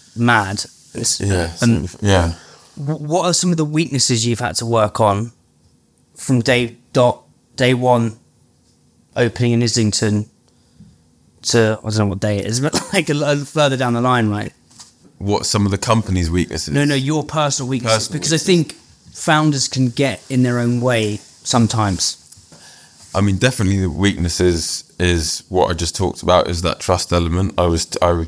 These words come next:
Speaker 2: felt like I had to be everywhere before. I felt like I had to be leading the team. I felt like I had to be on site every day. And as I said, that doesn't help anyone. It doesn't help myself. It doesn't help the team.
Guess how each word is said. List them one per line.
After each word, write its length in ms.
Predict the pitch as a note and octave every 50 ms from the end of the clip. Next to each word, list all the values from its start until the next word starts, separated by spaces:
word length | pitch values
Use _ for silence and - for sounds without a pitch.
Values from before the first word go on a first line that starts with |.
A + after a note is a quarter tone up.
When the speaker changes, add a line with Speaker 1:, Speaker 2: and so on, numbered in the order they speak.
| - _
Speaker 2:
felt 320 | - - - F#2 F2 B1+
like 180 | D#2 E2+ E2 -
I 60 | D#2+
had 260 | D#2+ - E2+ E2+ -
to 100 | - E2+
be 360 | D#2 F2+ F#2 F2+ E2+ D#2 -
everywhere 440 | - E2+ D#2 E2 E2 E2 E2 E2 E2
before. 460 | D#2 - E2+ - - E2+ F2 F2 E2+
I 40 | E2+
felt 220 | E2+ - D#2+ C2 -
like 160 | E2 E2 -
I 60 | F2
had 220 | F#2 G2+ F2 - -
to 60 | -
be 120 | F#2+ F2+
leading 300 | E2+ E2+ E2+ D#2+ E2 E2
the 80 | E2 E2
team. 300 | - - E2+ E2+ E2+ D#2+
I 80 | D#2 E2+
felt 200 | - E2+ - -
like 160 | E2 E2+ -
I 40 | E2
had 180 | E2+ F2 -
to 100 | - -
be 80 | - E2
on 100 | E2 E2+
site 380 | - - - D#2+ D#2+ D#2+ D#2 - - - - - - - - - -
every 260 | - F#2+ D#2 E2 E2+
day. 220 | D#2 F2 F2 F2 F2+
And 80 | F2+
as 120 | F2+ E2 E2
I 80 | E2
said, 260 | D#2+ - - F2 D#2+
that 180 | D#2+ F2 C#2 -
doesn't 260 | F2+ F2 E2 D#2 - F2+
help 340 | F2 E2 D#2+ D2+ - - _ _ _ _ _ _ _ _ -
anyone. 420 | F#2 F2 E2+ E2 D#2 D#2+ F2 F#2+ G2
It 80 | E2+
doesn't 200 | F2+ F2 E2 -
help 160 | D#2+ E2 C#2
myself. 500 | - E2+ E2+ E2 - - E2+ E2+ D#2+ -
It 100 | - -
doesn't 240 | - F2 F2 D#2 C#2+
help 220 | D#2+ E2+ D#2+ - -
the 80 | E2+
team. 360 | - - F2 E2+ F2 F2+ F#2+